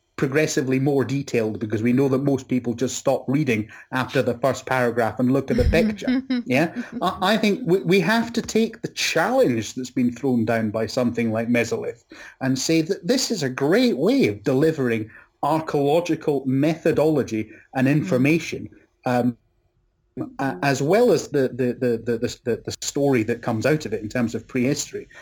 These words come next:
Speaker 1: Um, but to do that and to retain control, and I do beg-, I'm sorry, I'm beginning to rant,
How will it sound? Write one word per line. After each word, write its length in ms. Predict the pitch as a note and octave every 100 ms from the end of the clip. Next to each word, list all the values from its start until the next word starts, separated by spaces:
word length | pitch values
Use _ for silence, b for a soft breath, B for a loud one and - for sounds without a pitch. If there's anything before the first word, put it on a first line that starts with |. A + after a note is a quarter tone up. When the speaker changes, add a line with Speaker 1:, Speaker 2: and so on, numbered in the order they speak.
| B B
Speaker 1:
Um, 240 | B2 B2
but 200 | B2 C#3+
to 120 | - B2+
do 180 | G3+ G#3+
that 200 | B2+ A#2+
and 100 | A#2+
to 100 | C3
retain 460 | A#2+ B2 F3+ F#3+ F3
control, 500 | C#3 C3+ F#3+ C#3 G#2
and 80 |
I 60 | G#2+
do 180 | G2+ E3
beg-, 260 | C3 A#2+ B2+
I'm 120 | A#2+
sorry, 340 | - D3 C#3+
I'm 120 | A2+ A2+
beginning 320 | A2+ C3 G#2+
to 80 | G#2+
rant, 300 | A#2 C3